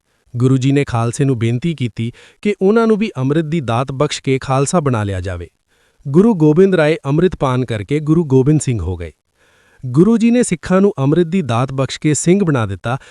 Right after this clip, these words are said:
ਤੇ ਇਸਤਰੀਆਂ ਨੂੰ ਕੌਰ ਦੀ ਪਦਵੀ ਦੇ ਦਿੱਤੀ। ਬ੍ਰਾਹਮਣਾਂ ਦੇ ਬਣਾਏ ਹੋਏ ਚਾਰੇ ਵਰਨਾਂ ਦਾ ਮਤਭੇਦ ਖਤਮ ਕਰ ਦਿੱਤਾ। ਇਸ ਨਾਲ ਸਿੱਖਾਂ ਵਿੱਚੋਂ ਊਚ ਨੀਚ ਖਤਮ ਹੋ ਗਈ। ਸਾਰੇ ਸਿੰਘ ਭਰਾ-ਭਰਾ ਹੋ ਗਏ।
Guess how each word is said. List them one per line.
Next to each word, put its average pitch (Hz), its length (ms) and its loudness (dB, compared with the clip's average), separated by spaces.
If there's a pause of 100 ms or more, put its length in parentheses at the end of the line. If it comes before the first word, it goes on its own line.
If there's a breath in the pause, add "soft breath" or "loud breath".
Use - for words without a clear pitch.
(160 loud breath)
ਤੇ 208 160 0
ਇਸਤਰੀਆਂ 214 460 0
ਨੂੰ 220 180 2
ਕੌਰ 156 280 4
ਦੀ 165 120 0
ਪਦਵੀ 110 320 -2
ਦੇ 95 160 -4
ਦਿੱਤੀ। 87 320 -12 (480)
ਬ੍ਰਾਹਮਣਾਂ 131 460 2
ਦੇ 147 100 4
ਬਣਾਏ 120 320 0
ਹੋਏ 131 240 2
ਚਾਰੇ 143 320 0
ਵਰਨਾਂ 127 340 -2
ਦਾ 139 120 -2
ਮਤਭੇਦ 120 520 -4
ਖਤਮ 165 300 0
ਕਰ 117 200 -2
ਦਿੱਤਾ। 90 320 -10 (500)
ਇਸ 220 180 2
ਨਾਲ 240 180 2
ਸਿੱਖਾਂ 214 400 -2
ਵਿੱਚੋਂ 202 400 2
ਊਚ 202 260 2
ਨੀਚ 139 320 0
ਖਤਮ 139 320 0
ਹੋ 104 140 0
ਗਈ। 87 160 -8 (400)
ਸਾਰੇ 131 340 0
ਸਿੰਘ 143 280 0
ਭਰਾ-ਭਰਾ 123 460 -2
ਹੋ 123 160 0
ਗਏ। 120 180 -4